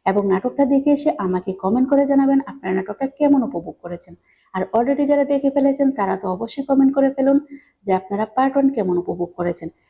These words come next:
এবং পার্ট টু এর জন্য কারা কারা অপেক্ষা করছেন, তারাও কমেন্টে জানাবেন।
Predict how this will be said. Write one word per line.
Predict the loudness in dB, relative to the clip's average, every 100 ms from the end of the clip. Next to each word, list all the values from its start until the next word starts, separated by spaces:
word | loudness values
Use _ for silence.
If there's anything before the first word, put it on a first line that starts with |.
| -6
এবং | -4 -4 -2
পার্ট | -4 -2
টু | -2
এর | 0
জন্য | 2 2
কারা | 0 -4 -4
কারা | -2 -2
অপেক্ষা | -2 -4 -4
করছেন, | 0 -2 2 2
তারাও | 2 0 -4 -4
কমেন্টে | 0 0 -2
জানাবেন। | -4 -4 -2